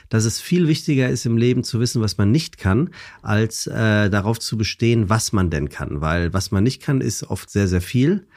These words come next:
Und was man kann, ist oft deutlich weniger. Aber wenn man sich dann darauf fokussiert, das zu tun, was man gut kann,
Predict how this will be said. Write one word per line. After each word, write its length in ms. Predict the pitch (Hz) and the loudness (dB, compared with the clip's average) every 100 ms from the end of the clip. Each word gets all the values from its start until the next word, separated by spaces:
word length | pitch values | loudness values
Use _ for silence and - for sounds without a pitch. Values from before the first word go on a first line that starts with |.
| - - - | -20 -20 -6
Und 140 | - 110 | 0 2
was 200 | 127 - | 2 2
man 100 | 123 | 0
kann, 240 | - 120 | 2 0
ist 160 | 127 - | 0 -2
oft 340 | 113 98 - - _ _ _ _ _ _ _ _ _ _ | -4 -4 -10 -20 _ _ _ _ _ _ _ _ _ _
deutlich 400 | 107 113 117 98 | 2 4 4 4
weniger. 480 | 101 110 131 156 185 - - _ | 6 6 6 4 2 -2 -20 _
Aber 240 | - 110 104 | 0 4 6
wenn 100 | 113 | 6
man 120 | 110 | 4
sich 140 | 101 - | 2 0
dann 160 | 92 | 0
darauf 260 | 82 127 160 | 2 0 -2
fokussiert, 600 | - 120 98 - 151 95 | -4 -4 -4 0 0 2
das 220 | 107 - | 0 -2
zu 80 | - | -4
tun, 280 | 117 - 110 | -4 0 0
was 160 | 98 - | 0 0
man 160 | 82 | 0
gut 200 | 85 85 | 0 -4
kann, 340 | - 175 139 | -2 2 4